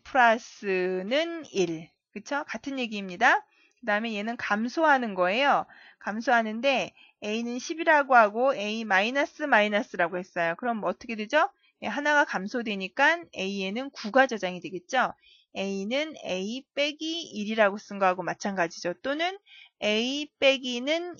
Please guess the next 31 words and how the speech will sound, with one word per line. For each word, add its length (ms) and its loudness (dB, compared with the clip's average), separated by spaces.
일이라고 460 6
쓴 240 -10
거하고 500 2
마찬가지죠. 960 -2
그래서 140 -6
얘는 240 -6
편리하게 640 4
쓸 180 -6
수 140 -12
있어서 960 2
이제 120 -14
이런 260 0
연산자를 420 -6
제공해 340 -8
준다라는 760 6
거고요. 640 6
그리고 180 -4
누적 360 2
연산자하고 720 2
감소 400 -2
연산자는 800 0
이렇게 600 -4
뒤에다 520 2
쓴 240 -8
경우하고 600 2
앞에다 440 -2
쓴 240 -8
경우로 340 -4
또 120 -10
구별이 480 0
됩니다. 760 0